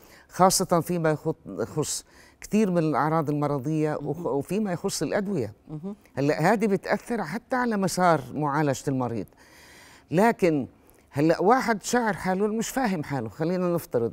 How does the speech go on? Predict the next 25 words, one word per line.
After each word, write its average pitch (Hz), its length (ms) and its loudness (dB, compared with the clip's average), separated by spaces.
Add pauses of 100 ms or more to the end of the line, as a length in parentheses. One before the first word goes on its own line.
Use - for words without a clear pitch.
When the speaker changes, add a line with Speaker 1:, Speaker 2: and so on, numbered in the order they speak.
Speaker 1:
يعني 131 280 0
Speaker 2:
آه. 147 40 0
Speaker 1:
إنه 160 120 0
مش 156 120 -2
فاهم 185 320 2
حاله. 110 380 -6
Speaker 2:
مم. 165 60 -16 (320)
Speaker 1:
إذا 190 200 2
لجأ 208 300 0
للطبيب 156 480 -2
النفسي، 135 520 -4 (360)
على 220 160 2
الأقل 220 280 0
بيدله 214 380 -2
شو 214 180 -6
مشكلته. 208 480 -8 (300)
Speaker 2:
أيوة. 110 600 -8 (200)
Speaker 1:
بيحدد 180 520 2
له 180 180 4
إيش 202 200 4
مشكلته، 160 580 0
هل 143 120 0
هو 170 180 4
عنده 151 300 2
قلق؟ 156 300 2